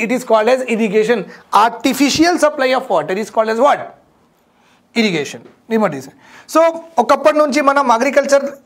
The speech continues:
ల్యాండ్‌కి we are supplying through canal. Canals. I have given a proper understanding of canal and dam irrigation in my last class. Please go through that. ఒక డయాగ్రమ్ డ్రా కూడా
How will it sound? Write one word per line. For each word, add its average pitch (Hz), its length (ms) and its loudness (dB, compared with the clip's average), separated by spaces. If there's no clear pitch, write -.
ల్యాండ్‌కి 262 360 0
we 233 120 2
are 240 100 -4
supplying 254 360 0
through 262 200 2
canal. 202 300 2
Canals. 214 320 2
I 165 100 -4
have 185 160 -4
given 208 240 -2
a - 20 -8
proper 226 320 -2
understanding 196 520 -6
of 185 180 -2
canal 180 300 0
and 165 280 -6
dam 170 260 -2
irrigation 160 460 -6
in 165 120 -8
my 226 80 -8
last 139 260 -6
class. 185 280 0
Please 214 260 -2
go 175 120 2
through 175 180 -2
that. 185 100 -2
ఒక 175 220 0
డయాగ్రమ్ 180 380 2
డ్రా 156 180 4
కూడా 170 100 2